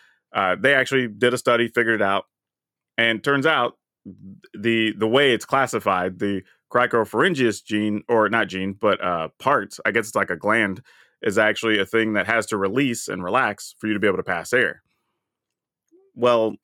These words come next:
now that they identified it, they're, "Okay, well, how do we get this thing to relax so people can live a normal life and not be in pain?" Turns out the solution is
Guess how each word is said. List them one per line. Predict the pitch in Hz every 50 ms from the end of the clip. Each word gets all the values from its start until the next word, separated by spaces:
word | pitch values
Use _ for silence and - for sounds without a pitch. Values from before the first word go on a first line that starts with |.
| _ _ -
now | 107 110 113 117
that | 110
they | 117 110 104
identified | 101 165 196 196 156 135 139 127 123
it, | 127 120 -
they're, | 120 120
"Okay, | 120 - 123 110
well, | 101 95 98
how | 107
do | 110 113
we | 113 107
get | 110 107 -
this | 107 98 -
thing | 113 104 101
to | 92
relax | 87 90 101 113 117 104 98 - - - - _ _ _ _
so | - - 98 95 92 87 - _ _
people | - 101 98 - 95 98
can | - 101 92 95
live | 98 110 101
a | 104
normal | 101 107 110 110 107 101
life | 98 117 123 113 104 101 -
and | 107
not | 104 101 98 -
be | - 95
in | 87 82
pain?" | - 131 135 123 98 82 80 _ _ _ _ _ _ _ _ _ _ _ _ _ _ _ _ _ _ _
Turns | - 180 190 196 190 190
out | 220 220 208 196 - - _ _
the | - 156
solution | - - 175 160 180 240 254 - - 143 131 135 - _ _ -
is | 151 135